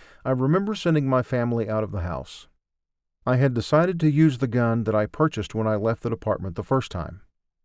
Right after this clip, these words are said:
I went upstairs to the bedroom, laid out my letters, and laid out plastic on the bed. I went in my safe, retrieved my Glock twenty-three, and laid it on the bed next to me. I remember grabbing it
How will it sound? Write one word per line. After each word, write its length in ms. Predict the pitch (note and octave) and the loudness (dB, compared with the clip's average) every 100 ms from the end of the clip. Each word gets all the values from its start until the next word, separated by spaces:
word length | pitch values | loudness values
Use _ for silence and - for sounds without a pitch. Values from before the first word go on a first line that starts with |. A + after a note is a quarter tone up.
| _ _ _ _ _ - - | _ _ _ _ _ -20 -6
I 60 | A#2+ | -2
went 200 | A#2 C#3+ | 2 0
upstairs 400 | D#3 - B2 A#2 | 0 -2 0 0
to 60 | B2 | -4
the 100 | A#2 | -2
bedroom, 520 | G2+ E2 D#2 G#2 A2+ _ _ _ _ _ | -2 -2 -6 -8 -12 _ _ _ _ _
laid 240 | E2 F#2+ E2+ | -8 -6 -4
out 120 | D#2+ | -2
my 140 | A2+ | -2
letters, 480 | B2+ F#2+ F2+ A2+ - _ _ _ - | -4 -4 -6 -8 -14 _ _ _ -8
and 120 | G#2+ | -2
laid 180 | G#2+ G#2 | 0 0
out 200 | G2+ - | -4 -6
plastic 440 | C3+ C3+ - - | -4 -4 -6 -6
on 100 | G#2 | -4
the 80 | G2 | -2
bed. 360 | A#2+ B2 - - _ _ _ _ _ _ _ - - - - | -4 -4 -8 -18 _ _ _ _ _ _ _ -20 -20 -14 -4
I 100 | B2 | 0
went 260 | B2 C#3+ | 2 4
in 100 | D3 | 4
my 120 | D#3+ | 2
safe, 480 | E3 A#2 F#2 F#2 - - _ - | 2 0 -2 -6 -12 -20 _ -8
retrieved 480 | A2+ A2 C3+ D3+ C3 | -6 -2 2 2 2
my 180 | C3 A2+ | -2 0
Glock 300 | A2 B2+ - | 0 -2 0
twenty-three, 640 | D3 D3+ D3 C#3 G#2+ F#2+ - - _ _ - | 2 2 2 0 0 -6 -12 -20 _ _ -2
and 160 | A#2+ | 0
laid 180 | A2 C#3+ | 4 4
it 100 | C#3 | 4
on 140 | B2 B2 | 2 0
the 60 | |
bed 220 | A2 G#2+ | 0 0
next 260 | A#2+ D#3+ - | 0 -2 -4
to 40 | D#2+ | -10
me. 220 | - - _ _ _ _ _ _ _ _ _ _ _ - - - | -10 -16 _ _ _ _ _ _ _ _ _ _ _ -20 -20 -4
I 60 | C3+ | 0
remember 400 | C3+ E3 G#3 A3 | 2 2 2 0
grabbing 460 | D#3+ D#3+ C3 C3 | 2 2 2 2
it 200 | D3 F3 | 0 -4